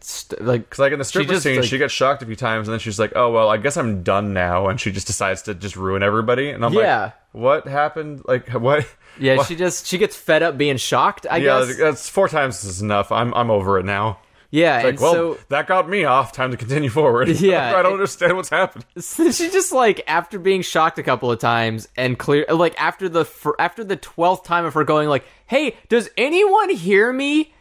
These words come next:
Speaker 1: and nobody responding,
Speaker 2: Yeah.
Speaker 1: she finally is like, "Maybe I should just beat these guys up." So she just beats them up. And, uh, and then just
Speaker 2: And th-, this segment show, was one of the things where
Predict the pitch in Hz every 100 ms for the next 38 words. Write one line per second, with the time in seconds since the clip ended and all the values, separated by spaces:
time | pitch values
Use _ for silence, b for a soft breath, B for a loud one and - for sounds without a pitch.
0 | b b _ 175 180 160 156 170 175 185
1 | 185 170 - - 123 143 208 226 226 127
2 | 120 104 107 - 208 214 208 185 175 165
3 | 185 220 247 247 233 196 180 170 135 147
4 | 139 127 117 123 107 107 101 - b b
5 | - 180 226 214 226 135 190 196 - 208
6 | 233 165 - _ _ _ - 147 147 143
7 | 147 143 131 120 107 - _ 135 160 180
8 | 170 175 - - _ _ 117 143 - 165
9 | 202 180 160 - 135 - 120 123 117 120
10 | 113 110 107 95